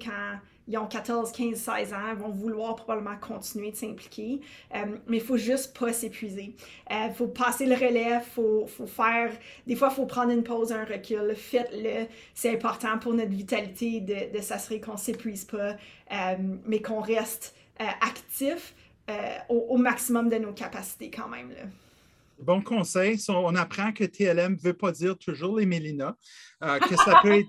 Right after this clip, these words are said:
Speaker 2: ça peut être d'autres personnes aussi, mais je suis d'accord avec toi. Moi, j'ai commencé à m'impliquer hors du contexte scolaire quand j'avais seize ans, puis regardez ce que ça donne aujourd'hui. Je sais pas si c'est une bonne chose ou pas. Euh, j'ai une dernière question, euh, Mélina, pour toi. C'est une question surprise.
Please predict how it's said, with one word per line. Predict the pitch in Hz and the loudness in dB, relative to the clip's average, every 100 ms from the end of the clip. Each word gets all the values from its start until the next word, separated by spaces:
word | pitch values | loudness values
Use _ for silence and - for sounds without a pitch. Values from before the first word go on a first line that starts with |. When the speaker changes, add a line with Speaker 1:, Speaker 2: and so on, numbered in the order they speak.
| - | 0
Speaker 2:
ça | - 175 | 2 4
peut | 214 | 6
être | 190 | 6
d'autres | 175 185 | 4 2
personnes | 202 165 208 190 | 0 0 0 0
aussi, | 170 - 247 | -2 -4 -2
mais | 202 165 - _ | 0 -2 -8 _
je | - | 2
suis | |
d'accord | 190 - 226 | 2 6 2
avec | - | 2
toi. | - 196 156 139 | 2 2 2 -2
Moi, | 156 | -2
j'ai | 185 208 | 0 0
commencé | 202 175 165 196 | 0 -2 0 -2
à | 175 | 0
m'impliquer | 160 156 - 190 196 190 - _ | -2 -6 -2 2 2 0 -6 _
hors | 147 175 185 | 0 2 2
du | |
contexte | - 196 175 160 - | 0 -2 0 -2 0
scolaire | 180 151 175 | 0 2 0
quand | 190 156 | -2 -2
j'avais | 156 151 | 0 0
seize | - 170 156 139 | 2 2 2 2
ans, | 170 214 | 0 0
puis | - 147 127 - _ _ - | -4 -10 -10 -12 _ _ -4
regardez | 156 160 185 | 2 4 4
ce | 175 | 2
que | 175 | 0
ça | 160 160 | 2 2
donne | 160 165 | 2 -2
aujourd'hui. | 139 143 127 175 - - - | -2 -4 -2 -2 -4 -20 -10
Je | 170 | -4
sais | 165 180 | 0 2
pas | 180 | 2
si | 170 170 | 2 -2
c'est | - 160 | -2 -2
une | |
bonne | 143 135 | 0 -4
chose | - 151 123 | -2 -4 -4
ou | |
pas. | 113 143 - - - - | -4 -4 -4 -10 -14 0
Euh, | 175 175 180 170 - - | 4 6 4 0 -8 -4
j'ai | 175 220 | 6 8
une | 208 | 10
dernière | 196 220 269 | 8 6 2
question, | 262 247 - 180 208 311 - | 0 0 0 0 0 -2 -2
euh, | 165 156 | 0 2
Mélina, | 160 165 165 175 | 0 0 0 0
pour | 202 170 | -2 -4
toi. | - 151 170 | -2 0 2
C'est | 220 - | 0 -6
une | 143 | -4
question | 175 156 - 185 | -2 -2 0 -2
surprise. | - 180 - 151 254 - | 0 -6 -4 -6 -6 -8